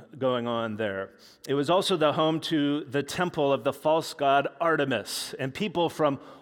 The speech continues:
all around that region would come to Ephesus to worship this idol. But God had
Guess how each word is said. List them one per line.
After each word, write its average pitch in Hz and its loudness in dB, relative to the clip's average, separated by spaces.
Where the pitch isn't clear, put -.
all 202 4
around 190 2
that 165 2
region 143 0
would 139 -4
come 196 -2
to 196 -2
Ephesus 123 -2
to 147 -4
worship 131 -2
this 120 -4
idol. 113 -6
But 139 -4
God 147 4
had 143 0